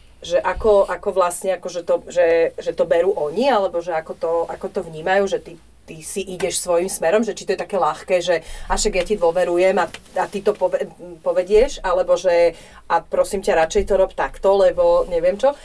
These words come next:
A, ale ja si to uvedomujem ako u seba alebo vo vydavateľstve, že to isté, že my vydávame nejaký typ kníh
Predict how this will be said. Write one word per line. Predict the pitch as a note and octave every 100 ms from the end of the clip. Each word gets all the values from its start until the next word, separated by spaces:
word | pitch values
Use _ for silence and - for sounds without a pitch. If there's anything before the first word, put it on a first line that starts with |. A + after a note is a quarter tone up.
| - -
A, | E3+
ale | - F#3+ F#3
ja | G#3
si |
to | A3+ G#3
uvedomujem | G#3 G3 G3 G3+
ako | G#3 -
u | G#3
seba | B3+ G#3 F#3+
alebo | F3+ F3 E3+
vo | -
vydavateľstve, | A#3+ G3+ D3 - D3+ - E3
že | E3+
to | E3+ G3+
isté, | A#3+ - D#3+
že | D#3+
my | E3+
vydávame | F#3+ F#3 G3+ G3 G3+
nejaký | E3+ D#3+ F#3
typ | - G3+
kníh | - E3+ A#3+